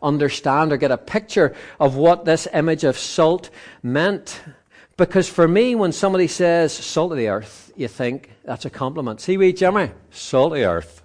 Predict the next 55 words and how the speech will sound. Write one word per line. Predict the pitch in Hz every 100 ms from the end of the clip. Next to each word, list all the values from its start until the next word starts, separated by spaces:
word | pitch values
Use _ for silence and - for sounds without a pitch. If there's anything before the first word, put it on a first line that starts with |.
| -
salt | - 131 170
of |
the | 90
earth." | 78 - - - - - - - - -
Uh, | 113 113 110 104 101 107
there's | 139
an | 151
Northern | 185 135
Ireland | 104 131
theme | - 147
today, | 135 143 131
but, | 120 - - - -
um, | 151 160 160 - - - _ _ _ _ _ -
but | 156 196
that | 233 233
sort | - 196
of | -
phrase | - 175 196 214 196 -
to | 165
me | 160 170
would | 165 139
be, | 156 147
would | 147 147
be | 147 143
a |
compliment. | 131 - - 202 214 190 127 -
But | 160 - - -
this | 151 240 -
was | 226 170
a | 165
new | 151 170
phrase, | 202 - 185 151
it | 156
appears. | 147 - 147 110 - - - - - -
Uh, | 156 180
this | 240
was | 294
a | 208
weird | 147 156 202 240 190
thing | - 190 170
to |
say | 156 180 165
to | 160
the | 139
crowd. | 127 160 123
"You | 147 277
are | 240 208
the, | 185 156 143 - -
the | 165
red | 175 226 214
hot | 160 - 190 190 -
peppers | 160 180 185 175 156
of | 127
the | 131
earth." | 139 147 - -